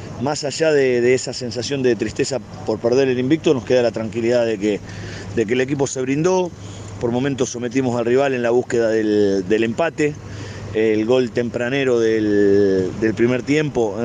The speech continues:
en realidad, entre comillas, tempranero, porque la falta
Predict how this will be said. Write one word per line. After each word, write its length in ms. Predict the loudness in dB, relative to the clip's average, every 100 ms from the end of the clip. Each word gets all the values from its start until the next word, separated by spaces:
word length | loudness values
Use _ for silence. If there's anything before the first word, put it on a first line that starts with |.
| -2
en 160 | -2 0
realidad, 600 | 2 4 4 2 0 -4 -10 -16 -14 -14 -12
entre 300 | -8 -6 -2
comillas, 380 | 0 0 0
tempranero, 440 | -4 -2 0 0 0
porque 260 | -2 0
la 100 | 0
falta 400 | 0 0 0 -2